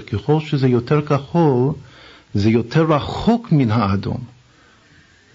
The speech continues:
אבל למרבית הפלא, הצבע הזה אינדיגו, יש בו שמסתכלים עליו,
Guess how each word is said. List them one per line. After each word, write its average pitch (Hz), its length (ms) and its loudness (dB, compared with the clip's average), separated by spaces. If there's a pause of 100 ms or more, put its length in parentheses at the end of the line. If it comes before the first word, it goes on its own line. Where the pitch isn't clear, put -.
(640)
אבל 113 280 0
למרבית 110 600 2
הפלא, 143 680 2 (600)
הצבע 156 520 2
הזה 131 180 2 (140)
אינדיגו, 117 640 0 (1300)
יש 147 280 0
בו 135 180 2
שמסתכלים 135 720 0
עליו, 101 400 0